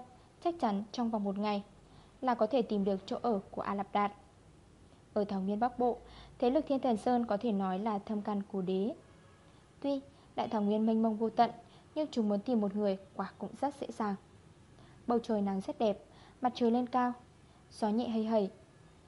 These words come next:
Đằng Thanh Sơn dồn mọi tâm trí vào việc thể ngộ thiên địa mênh mông. Hắn muốn sáng tạo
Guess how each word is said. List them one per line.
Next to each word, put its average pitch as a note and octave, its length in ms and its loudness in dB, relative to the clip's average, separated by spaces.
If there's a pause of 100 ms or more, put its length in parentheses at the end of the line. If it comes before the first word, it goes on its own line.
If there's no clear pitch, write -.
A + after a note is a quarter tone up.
Đằng A#3+ 120 2
Thanh C4 140 0
Sơn B3 420 0
dồn G3+ 260 0
mọi G3+ 100 0
tâm A3 180 -2
trí G3+ 280 -2
vào A3 220 0
việc G3+ 180 2 (1200)
thể A#3+ 160 0
ngộ G3 260 0
thiên G#3+ 160 0
địa A#3 200 0
mênh G#3+ 220 0
mông. A3+ 140 2 (600)
Hắn A#3 180 2
muốn A3 100 4
sáng A3+ 160 2
tạo C4 200 -2